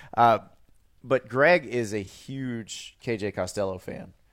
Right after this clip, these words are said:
And it's interesting, you know, a national championship winning quarterback looks at a guy and says, "I l-, really like that guy. I, I take that advice to heart." So I am kinda curious to see how that,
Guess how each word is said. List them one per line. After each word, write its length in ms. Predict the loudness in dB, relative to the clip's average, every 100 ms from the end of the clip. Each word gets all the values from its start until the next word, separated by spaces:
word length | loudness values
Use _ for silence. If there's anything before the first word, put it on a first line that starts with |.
| _ _ _ _ -4
And 420 | -2 0 -2 -2
it's 160 | -4
interesting, 640 | -4 -4 -6 -6 -8 -8 -10
you 60 |
know, 200 | -8 -4
a 60 | -4
national 480 | -2 -4 -4 -6 -8
championship 540 | -6 -8 -8 -12 -10
winning 240 | -8 -8 -10
quarterback 540 | -6 -6 -4 -6 -6
looks 200 | -10 -10
at 80 | -12
a 40 |
guy 140 | -10 -10
and 120 | -10
says, 240 | -12 -14 -12 -8
"I 60 |
l-, 200 | -6 -8 -12 -8
really 220 | -6 -4
like 260 | -4 -4
that 240 | -8 -12 -12
guy. 240 | -14 -16 -20 _ _ _ -8
I, 260 | -6 -4
I 40 | -6
take 320 | -4 -4 0
that 300 | 0 0 _ _ -6
advice 440 | -4 0 -2 -2 -6
to 100 | -4
heart." 420 | 0 -2 -2 -18 _ _ _ _
So 260 | -2 2 4
I 120 | 4
am 240 | 2 2
kinda 260 | 0 0 0
curious 600 | -4 -6 -4 -4 -6 -10 _ _
to 100 | -12
see 240 | -8 -8 -6
how 240 | -2 0
that, 300 | 2 0 -2